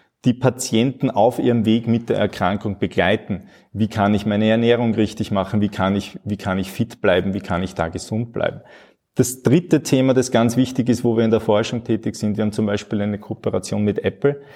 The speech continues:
Wie kann man auch diese neuen Technologien, die Wearables, das iPhone, dazu nützen, um Erkrankungen, Verhaltensänderungen früh merkbar zu machen und dann auch Diagnosen von Erkrankungen wie Alzheimer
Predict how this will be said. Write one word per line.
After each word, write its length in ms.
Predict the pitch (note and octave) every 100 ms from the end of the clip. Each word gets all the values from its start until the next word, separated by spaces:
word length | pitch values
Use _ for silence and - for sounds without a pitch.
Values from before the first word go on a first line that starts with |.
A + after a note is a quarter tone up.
| - _
Wie 220 | G#2 C3 -
kann 280 | - A#2+
man 140 | D3+ D#3
auch 160 | C3+
diese 240 | - B2 B2+
neuen 340 | A#2+ A2 C3+
Technologien, 1120 | C3 B2+ - A#2+ A#2+ A#2 C3+ D#3+ F#2 - _ -
die 120 | G#2
Wearables, 680 | G#2 B2+ C#3+ A#2+ F#2+ F2 -
das 180 | - -
iPhone, 480 | F2 B2+ - G#2+
dazu 380 | - D#2+ - -
nützen, 540 | B2 C3 - - B2 - - - _
um 160 | C#3+ D#3
Erkrankungen, 840 | A#2 - F#2+ A2+ C#3+ D#3+ D#3+ D#3+
Verhaltensänderungen 1500 | - G#2 A2 A#2+ - A2+ - A#2 D3 D3+ D3+ D#3+ E3+ E3+ D#3+
früh 440 | - - G#2+ B2 D#3+
merkbar 600 | A#2 G#2+ - - D3+ D#3
zu 140 | E3+
machen 440 | D3+ D3 - D#3+ -
und 220 | B2+ C#3
dann 120 | C3+
auch 120 | C3 -
Diagnosen 680 | B2+ A#2 G#2 G#2 B2 C3+ C3+
von 240 | A#2+ B2
Erkrankungen 680 | B2 A#2 G2+ G#2 B2 A#2+ A2
wie 120 | A#2
Alzheimer 680 | F2+ A2+ - A2+ A#2 A2+